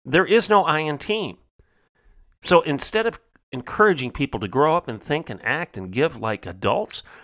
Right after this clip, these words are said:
our nation's brain trust now thinks it's a good idea to coddle them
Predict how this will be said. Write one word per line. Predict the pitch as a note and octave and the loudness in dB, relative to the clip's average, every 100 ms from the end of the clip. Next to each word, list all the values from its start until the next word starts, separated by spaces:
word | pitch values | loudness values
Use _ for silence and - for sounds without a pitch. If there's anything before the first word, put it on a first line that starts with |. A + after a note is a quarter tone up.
| _ _ _ | _ _ _
our | D3 A#3+ | 4 4
nation's | A3+ G3+ D#3 A#2+ | 2 0 -2 -4
brain | F#2 B2+ F#3 | 0 2 2
trust | A3+ G2+ G2+ A#2+ | -2 -4 -4 -2
now | G#2+ | -4
thinks | - C3 - | -4 -8 -8
it's | A2 A2 | -8 -6
a | |
good | A#2+ E3 | -4 -2
idea | D3 A#2+ C#3+ G3+ C#3 - - - _ - | -2 -4 -4 -2 -4 -8 -20 -20 _ -6
to | E3 D3 _ _ _ _ _ - - - | -2 -2 _ _ _ _ _ -20 -20 -12
coddle | - G#3+ A#3 E3+ | 0 4 4 2
them | F#2 E2+ | -2 -10